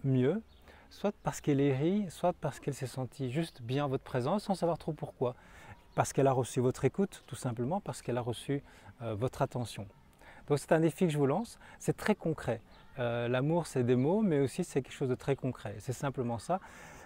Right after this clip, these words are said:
Et si on veut aller un peu plus loin, faisons en sorte que chaque personne que nous rencontrons puisse ressentir ça. Et évidemment, en le faisant, comment est-ce qu'on se sent nous-mêmes ? On se sent merveilleusement bien. Hein, souvent, quand on est déprimé, on a tendance à porter notre attention,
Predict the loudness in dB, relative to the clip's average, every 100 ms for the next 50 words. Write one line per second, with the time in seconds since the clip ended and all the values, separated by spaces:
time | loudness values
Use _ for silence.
0 | -2 2 2 4 6 6 6 4 -2 -2
1 | -2 -2 0 2 2 0 -2 -4 -4 -6
2 | 0 0 0 -4 -2 -2 0 -2 -2 -2
3 | -2 -6 -4 -6 -6 -8 -20 -20 -20 -20
4 | -20 -20 -20 -2 0 2 2 0 -2 -4
5 | -4 -6 -10 -12 -20 -20 -20 -20 -20 -20
6 | -20 -20 -20 -20 -20 -20 0 4 6 6
7 | 4 4 4 4 4 2 0 0 -2 -2
8 | -2 -2 -4 -8 -6 -4 -2 0 0 0
9 | -2 -4 -6 -4 -2 0 0 2 2 0
10 | -4 -6 -10 -14 -20 -20 -20 -20 -20 -12
11 | -6 -4 -4 -2 0 0 0 0 2 0
12 | 0 -4 0 0 -2 -8 -20 -14 -4 -2
13 | 0 0 0 -2 -4 -4 -4 -2 0 0
14 | 0 -4